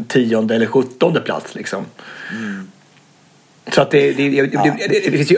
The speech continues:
Speaker 1: alla möjliga, eh, saker man kan tänka om det här, men det är ju fruktansvärt att folk, att det blir sån, att man dras in i det här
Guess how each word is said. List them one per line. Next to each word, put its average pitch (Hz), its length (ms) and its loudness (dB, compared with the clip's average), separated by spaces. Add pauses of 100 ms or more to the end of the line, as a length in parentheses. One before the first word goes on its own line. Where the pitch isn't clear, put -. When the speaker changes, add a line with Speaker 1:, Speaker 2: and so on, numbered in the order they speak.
Speaker 1:
alla 147 420 0
möjliga, 139 600 2 (180)
eh, 120 300 -2
saker 117 340 0
man 113 140 -2
kan 120 100 -2
tänka 110 240 0
om 110 80 -2
det 113 60 0
här, 113 220 0
men 113 100 -4
det 120 60 0
är 123 40 4
ju 117 60 2
fruktansvärt 131 800 0 (240)
att 120 160 -2
folk, 123 420 0 (280)
att 113 160 -4
det 131 80 2
blir 123 180 2
sån, 127 280 0
att - 140 -6
man 123 120 0
dras 117 160 0
in 175 260 2
i 151 40 4
det 127 60 0
här 110 360 -2